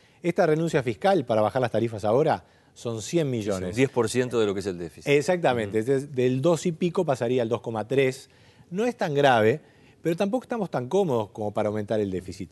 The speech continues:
Speaker 1: Pero ¿cuál es el problema? Es que sin duda el equipo económico está considerando que es más grave que la inflación se escape. Entonces renuncia un poco a la recaudación para bajar el I P C. Ahora, a la larga tiene que haber medidas de fondo.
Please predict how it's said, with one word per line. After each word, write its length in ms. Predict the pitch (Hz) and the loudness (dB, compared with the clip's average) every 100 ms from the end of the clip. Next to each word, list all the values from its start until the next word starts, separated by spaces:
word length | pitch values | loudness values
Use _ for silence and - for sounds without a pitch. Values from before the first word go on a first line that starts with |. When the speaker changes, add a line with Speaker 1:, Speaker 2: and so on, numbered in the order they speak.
| _ | _
Speaker 1:
Pero 220 | 120 127 | -2 -2
¿cuál 280 | - 208 208 | -2 -2 0
es 120 | - | -2
el 80 | 143 | -4
problema? 500 | 120 104 95 92 98 - | -2 -2 -2 -8 -14 -12
Es 120 | 120 | -8
que 100 | 123 | -6
sin 180 | 127 139 | -6 -2
duda 200 | 175 131 | 2 2
el 160 | 110 | 0
equipo 280 | 104 135 139 | -6 -4 -2
económico 380 | 120 131 139 131 | -2 -2 -2 -4
está 180 | - 131 | -4 -6
considerando 540 | 123 104 107 120 120 | -6 -2 -4 -2 -2
que 80 | 113 | -2
es 60 | |
más 160 | 113 123 | -2 2
grave 360 | 120 117 120 147 - - - | 6 6 6 2 -12 -20 -6
que 120 | 117 | 0
la 80 | 110 | 0
inflación 400 | 104 107 - 127 | 0 -2 -2 -4
se 100 | 101 | -6
escape. 400 | - 87 _ - _ _ - | -12 -14 _ -20 _ _ -10
Entonces 480 | 107 107 117 101 - - | -4 -2 -2 -4 -10 -6
renuncia 400 | 104 117 143 143 | -2 0 0 0
un 100 | 139 | 0
poco 200 | 147 113 | 0 0
a 40 | |
la 100 | 104 | 0
recaudación 720 | 110 117 120 120 156 151 165 - _ _ _ - | 0 0 2 2 2 0 0 -10 _ _ _ -16
para 460 | - 131 139 151 - - - | 2 4 4 2 -4 -20 -8
bajar 640 | 110 131 - 156 165 170 | 2 2 4 4 4 -2
el 300 | - 120 135 - | -2 0 0 -4
I 120 | 120 | -6
P 140 | 110 101 | -2 -4
C. 260 | - 78 _ - - - | -4 -18 _ -20 -20 -2
Ahora, 240 | 143 131 | 2 2
a 160 | 120 131 | 2 2
la 100 | 147 | 2
larga 300 | 220 233 143 | 4 2 2
tiene 200 | 147 147 | 2 2
que 60 | |
haber 120 | 123 135 | 2 2
medidas 260 | 123 127 | 0 0
de 80 | 113 | 0
fondo. 460 | 123 143 98 80 | 2 2 0 -10